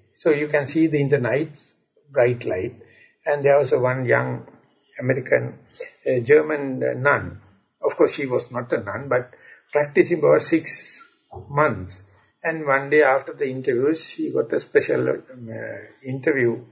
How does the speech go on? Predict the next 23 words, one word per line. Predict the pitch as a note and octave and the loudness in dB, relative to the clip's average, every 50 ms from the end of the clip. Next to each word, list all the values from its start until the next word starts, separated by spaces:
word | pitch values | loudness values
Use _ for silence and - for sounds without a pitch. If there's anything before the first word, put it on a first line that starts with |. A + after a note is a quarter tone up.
| _ - | _ -14
from | - A#2+ A#2 | -12 -12 -12
the | A2+ | -12
Sayadaw | A2+ - - C3 A#2 G#2+ F#2+ F#2+ A2+ C3 - - | -12 -6 -2 0 0 0 0 -2 -4 -4 -4 -4
and | B2+ A#2+ A#2+ | -6 -8 -8
asked | A2+ A#2 B2 - - - | -6 -6 -6 -6 -6 -6
Sayadaw | - - - - - G#2 - - - - - - - - - - - _ _ _ _ _ _ - | -4 -4 -4 -4 -2 -2 -2 -4 -6 -14 -20 -20 -20 -20 -20 -20 -20 _ _ _ _ _ _ -14
the, | C3+ B2 A#2 A#2+ A2+ A2 A2 A2 G#2 G2+ G2 | -14 -10 -6 -4 -2 -2 -2 -2 -4 -6 -8
that | G#2 A2 G#2+ - _ | -8 -10 -10 -10 _
tomorrow | - C3+ B2 B2+ B2+ C3 C3 C3 B2 B2 | -10 -8 -6 -2 0 0 2 2 0 0
is | B2 B2 B2 A#2+ B2 | -2 -4 -6 -8 -10
my | B2+ B2 A#2+ A2+ A2 G#2+ G#2+ - - _ _ _ _ _ _ _ - | -6 -2 0 0 0 0 -2 -6 -10 _ _ _ _ _ _ _ 0
birthday. | A#2+ A#2 B2 C3+ C3+ C#3 C#3+ D3 A#2+ G2+ G#2 - - - - - - _ _ _ | 4 4 4 4 4 2 0 2 4 4 2 0 -2 -6 -16 -20 -20 _ _ _
So | - D3+ B2+ B2+ B2 | 0 0 2 2 2
therefore, | A#2+ A#2+ A#2+ C3 D#3 D#3 C3 | 0 0 2 2 2 2 2
I | A#2+ B2+ | 2 0
wish | B2 A#2+ A#2+ B2+ A#2+ - - | -2 -4 -6 -8 -8 -10 -8
to | - F#3+ | -4 -4
walk | E3 B2+ A#2+ B2 C3 C#3+ C#3 - - - | -2 0 2 4 4 4 2 0 -8 -14
from | - - D3 C3+ C3 A#2+ | -6 -4 -4 -2 -4 -4
here | G2 B2+ C3 C3+ C#3+ C#3+ | -8 -2 4 4 4 4
to | C#3+ D3 | 4 0
the | C#3 D3 | -2 -2
Shwedagon, | D3 C#3+ - C#3 B2+ C3 - D3 C#3 F3 E3+ A#2+ G2+ F#2+ F#2+ F#2+ | -4 -4 -4 -4 -4 -2 -2 -2 0 2 2 2 2 0 -4 -8